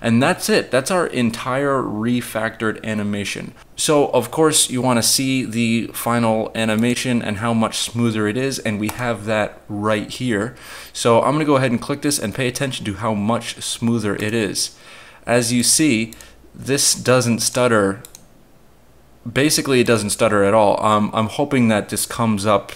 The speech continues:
nice and clean and clear in the, uh, in the video, but if not, we're gonna link out to, uh, both of these demos so you can compare them side by side. But again, I'm gonna just pull this one up,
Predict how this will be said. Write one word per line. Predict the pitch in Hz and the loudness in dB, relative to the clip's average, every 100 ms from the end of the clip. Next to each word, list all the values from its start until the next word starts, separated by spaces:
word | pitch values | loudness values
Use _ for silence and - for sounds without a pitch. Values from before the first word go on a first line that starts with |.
| - | -6
nice | 107 107 101 | -2 -2 -2
and | - 104 101 | -4 -6 -6
clean | - 120 117 | -2 2 2
and | 110 101 | 2 -2
clear | - - 123 117 107 | -6 -4 -2 0 -2
in | 113 110 107 | -2 0 0
the, | 98 104 101 101 | -2 -2 -2 0
uh, | 98 95 95 - - - - | 0 0 -2 -6 -16 -20 -4
in | 127 | -2
the | 101 | 2
video, | 147 180 139 | 2 4 4
but | 101 113 | 4 0
if | - 120 - | 0 -2 0
not, | 127 110 | 0 2
we're | 117 | 0
gonna | 113 107 | 2 0
link | 101 110 101 | 0 0 0
out | 110 107 92 | 0 0 -2
to, | - 107 101 98 95 95 | -6 -2 -2 0 -2 -4
uh, | 98 95 95 | -4 -2 -2
both | - - 113 117 117 | -4 -2 2 2 0
of | 95 | -4
these | 107 98 | -4 -4
demos | 107 101 101 - | -2 -2 -2 -2
so | |
you | 110 | -2
can | 113 104 | -2 -4
compare | - 107 127 123 | -6 -4 -2 0
them | 98 | -2
side | - 113 110 | -2 -4 0
by | 104 | 0
side. | 98 110 104 92 - - - - | 0 0 0 -2 -8 -16 -16 -8
But | - | -2
again, | 113 123 131 113 | 0 2 2 2
I'm | 127 | 0
gonna | 139 123 | 2 0
just | 104 110 - | 0 -4 -8
pull | - 135 113 | -8 -4 -2
this | 127 156 - | -2 -4 -4
one | 120 | -2
up, | 110 139 - | 0 -2 -8